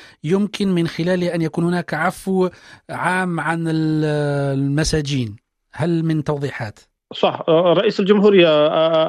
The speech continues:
Speaker 2: أكد أمس ب-، بصوت واضح، وقال بأن،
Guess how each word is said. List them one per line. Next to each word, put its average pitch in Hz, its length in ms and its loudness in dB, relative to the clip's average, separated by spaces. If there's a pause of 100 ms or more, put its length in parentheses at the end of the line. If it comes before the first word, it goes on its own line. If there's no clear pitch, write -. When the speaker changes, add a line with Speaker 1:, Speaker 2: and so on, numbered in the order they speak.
Speaker 2:
أكد 156 240 -2
أمس 160 380 -2
ب-، 143 520 2
بصوت 156 340 2
واضح، 151 580 2
وقال 160 760 6
بأن، 160 440 2